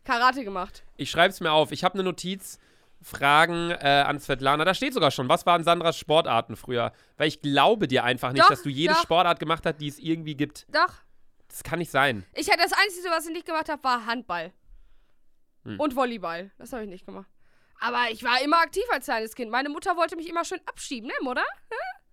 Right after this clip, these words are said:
Speaker 1: Immer hier schön den ganzen Nachmittag vollpumpen, Alter. Ich hab auch Keyboard gespielt.
Speaker 2: Sandy,
Speaker 1: Hab ich,
Speaker 2: was hast
Speaker 1: äh,
Speaker 2: du nicht gemacht?
Speaker 1: ich hab ke-, ich hab Gitarre nicht gespielt, ich hab Triangel nicht gespielt. Ich hab
Speaker 2: Triangel ist auch, also sorry, Leute, die Triangel spielen, bitte verpisst euch, <laughs> Alter.
Speaker 1: Genauso wie Klär-, Querflöte.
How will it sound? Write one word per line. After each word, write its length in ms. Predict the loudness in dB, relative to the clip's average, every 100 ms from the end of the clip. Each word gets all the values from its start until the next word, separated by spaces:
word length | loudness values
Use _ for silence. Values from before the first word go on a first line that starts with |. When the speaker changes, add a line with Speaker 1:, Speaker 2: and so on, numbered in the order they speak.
| -20 -18 -18 -18 -14 0
Speaker 1:
Immer 80 | 0
hier 140 | 2
schön 160 | -2 -2
den 100 | -2
ganzen 280 | -2 -2
Nachmittag 520 | -2 -2 -2 -2 -4 -4
vollpumpen, 680 | 0 0 2 0 -2 -4 -2
Alter. 300 | 0 0 -2
Ich 80 |
hab 80 | -4
auch 100 | -8
Keyboard 320 | -8 -6 -6
gespielt. 420 | -10 -14 -12 -14 -16 -20 -20 -20 -14
Speaker 2:
Sandy, 180 | 0 2
Speaker 1:
Hab 60 |
ich, 60 | 2
Speaker 2:
was 140 | 2
hast 120 | 0
Speaker 1:
äh, 20 | -2
Speaker 2:
du 40 |
nicht 140 | -4 -6
gemacht? 280 | -8 -10 -14 -12
Speaker 1:
ich 140 | 0 2
hab 180 | 2 2
ke-, 260 | 4 4
ich 100 | 4
hab 140 | 0 -6 -10
Gitarre 400 | -10 -6 -4 -6
nicht 160 | -8
gespielt, 420 | -12 -8 -6 -6
ich 140 | -6 -6
hab 220 | -6 -8
Triangel 420 | -10 -4 -2 -2
nicht 160 | -6 -10
gespielt. 440 | -12 -8 -8 -8 -14 -20 -20 -20 -6
Ich 120 | 0
hab 100 | 2
Speaker 2:
Triangel 340 | 2 2 0
ist 120 | 0 -2
auch, 140 | -4
also 180 | -4 -6
sorry, 260 | -4 -2 0
Leute, 240 | 2 0
die 120 | -2
Triangel 500 | -10 -10 -8 -6 -6
spielen, 320 | -8 -10 -8 -8
bitte 180 | -8
verpisst 400 | -10 -8 -8 -8 -10
euch, 300 | -10 -6 -4
<laughs> 0 |
Alter. 180 | 0 2
Speaker 1:
Genauso 460 | 6 8 8 4
wie 100 | 0
Klär-, 420 | -2 2 6 6 2
Querflöte. 920 | -6 2 2 2 -2 -4 -2 -4 -4